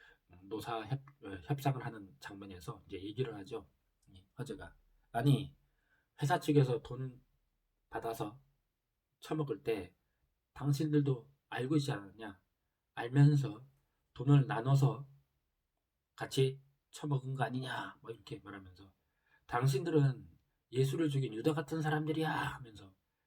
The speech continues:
그 협상장을 파토를 내버립니다. 그러니까 이제 여기서도 이 허재의 어떤 행동들을 보면요, 강성 노조의 비판적인 사람들의 시각, 이런 것들도 그 장면에서, 어, 이렇게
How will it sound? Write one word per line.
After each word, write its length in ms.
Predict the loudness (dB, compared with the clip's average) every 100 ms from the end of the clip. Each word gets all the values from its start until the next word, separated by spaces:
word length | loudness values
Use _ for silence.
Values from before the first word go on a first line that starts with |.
| _
그 300 | -10 -8 -10 _
협상장을 760 | -20 -8 -4 -2 -4 -8 -12 -14 _ _
파토를 440 | -12 -12 -10 -10 -8
내버립니다. 400 | -10 -16 -20 _ _ _ _ -20 -20 -20 -20 _ _ _ -20 _ _ _ _
그러니까 280 | -6 0 2
이제 440 | 4 4 2 -2 _ _
여기서도 880 | -2 2 4 6 8 8 6 4 -2
이 220 | -8 -6
허재의 460 | -6 -4 2 6 6
어떤 200 | 4 0
행동들을 480 | 0 4 4 4 -4
보면요, 480 | -8 -18 -20 -20 -20 _ _ -12
강성 600 | -8 -8 -2 0 2 0
노조의 480 | -4 -4 -2 -2 -4
비판적인 560 | -4 -2 -2 -2 -8
사람들의 500 | -10 -10 -10 -12 -10
시각, 340 | -8 -8 -8 -10 -10
이런 200 | -4 -2
것들도 480 | -2 -8 -12 -14 -12
그 140 | -12
장면에서, 640 | -12 -14 -14 -14 -16 -18 -20 _ _ _ _ _
어, 80 | -20
이렇게 320 | -20 -20 -20